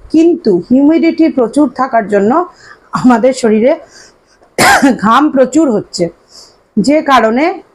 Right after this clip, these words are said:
এই ঘাম বসেও কিন্তু অনেকের আমাদের ঠান্ডা লেগে যাচ্ছে।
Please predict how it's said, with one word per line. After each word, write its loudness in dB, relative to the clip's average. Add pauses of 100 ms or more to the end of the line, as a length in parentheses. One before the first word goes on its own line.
(120)
এই 0
ঘাম -2
বসেও -2
কিন্তু 0
অনেকের -2
আমাদের 0 (640)
ঠান্ডা -2
লেগে -2
যাচ্ছে। -4